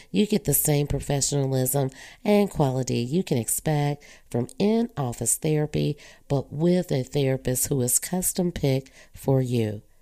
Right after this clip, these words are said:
More scheduling, flexibility, and at a more affordable price. Get ten percent off your first month at faithfulcounseling dot com slash twelfth street talk back. That's faithfulcounseling dot com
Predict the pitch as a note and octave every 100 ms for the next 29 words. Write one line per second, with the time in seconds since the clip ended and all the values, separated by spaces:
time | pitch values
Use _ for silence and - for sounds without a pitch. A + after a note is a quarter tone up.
0 | _ _ - D3 D3 - - C#3+ C#3 B2
1 | A#2 A2+ - E3+ - F3 E3 D3 C#3+ C#3
2 | C#3+ C#3 - - _ - E3 D#3+ D#3 D#3
3 | B2+ A#2+ B2 A#2+ B2 A#2 - B2 A2+ G#2+
4 | A#2 - A2 G2+ G2 - - - - -
5 | - - F3 F3 - F3+ E3+ E3+ - D3+
6 | C#3+ - B2+ - B2+ C3 - E3 D#3 D#3
7 | - - - - - G#3+ B3 - C3+ A#2+
8 | - A#2 A#2 A2+ A2+ A#2+ A#2+ A#2 G#2+ -
9 | - E3 E3 E3 - - - - - G#3+
10 | G3+ F#3+ C#3 C3+ - - - - D#3 C#3+
11 | - - B2+ C3 - A2+ A2 - G#2+ F#2
12 | F2+ - - - - - D3 C3 B2+ -
13 | - E3+ F#3+ G#3 G3+ D#3 C#3+ - D3 C3
14 | C3 D3+ D3 - D3+ B2+ A2+ A2